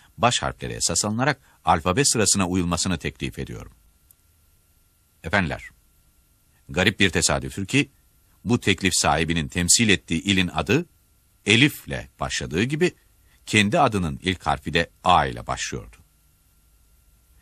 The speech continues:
Ben davet sahibi sıfatıyla bir konuşma yaparak kongreyi açtıktan sonra geçici olarak başkanlık makamında bulunuyordum. "Buna neden gerek duyuluyor efendim?" diye sordum.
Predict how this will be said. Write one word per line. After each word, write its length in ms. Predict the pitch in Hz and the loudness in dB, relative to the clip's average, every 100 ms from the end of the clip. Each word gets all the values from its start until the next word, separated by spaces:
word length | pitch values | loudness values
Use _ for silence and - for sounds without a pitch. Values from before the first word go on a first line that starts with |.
| _ _ | _ _
Ben 280 | - 139 - 92 | 2 2 0 -2
davet 440 | 85 95 120 147 | 4 4 4 4
sahibi 300 | 151 147 127 | 4 4 4
sıfatıyla 500 | - 123 - 117 101 | 2 2 0 2 4
bir 100 | 104 | 2
konuşma 400 | - 87 - 85 | 0 -4 -2 -2
yaparak 460 | 73 73 - - - - _ - | -2 -2 -2 -4 -10 -20 _ -6
kongreyi 400 | 92 87 85 69 | -4 0 2 2
açtıktan 420 | 71 - - 92 | -2 -6 -2 -2
sonra 380 | - 73 80 123 - - _ 76 | -2 0 0 -2 -6 -20 _ 0
geçici 400 | 202 196 104 165 | 2 2 2 2
olarak 340 | 143 127 - | 2 2 2
başkanlık 440 | 101 - 92 87 - | 0 2 0 -2 -4
makamında 560 | 82 85 78 76 67 | -2 -2 -2 -4 -8
bulunuyordum. 560 | 65 58 55 55 - - _ _ _ _ _ _ _ _ _ _ _ _ _ | -10 -12 -12 -14 -16 -20 _ _ _ _ _ _ _ _ _ _ _ _ _
"Buna 140 | 85 120 | 0 4
neden 280 | 104 113 160 | 6 4 4
gerek 300 | 147 127 - | 4 4 2
duyuluyor 320 | 78 64 53 | -4 -6 -12
efendim?" 340 | 53 62 52 50 | -10 -12 -12 -12
diye 140 | 62 | -12
sordum. 340 | - 69 - | -8 -8 -10